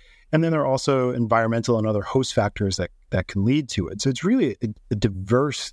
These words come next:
syndrome, um, that there are many different pathways that you could get into it. But I think what's really critical about it is that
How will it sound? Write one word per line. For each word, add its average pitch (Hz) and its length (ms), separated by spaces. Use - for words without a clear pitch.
syndrome, 98 920
um, 107 360
that 107 200
there 110 120
are - 20
many 120 260
different 113 280
pathways 107 440
that 92 140
you 95 100
could 95 160
get 101 140
into 160 320
it. 78 160
But 101 100
I 104 60
think - 360
what's - 180
really 147 180
critical - 480
about 101 280
it 101 180
is 104 180
that 107 300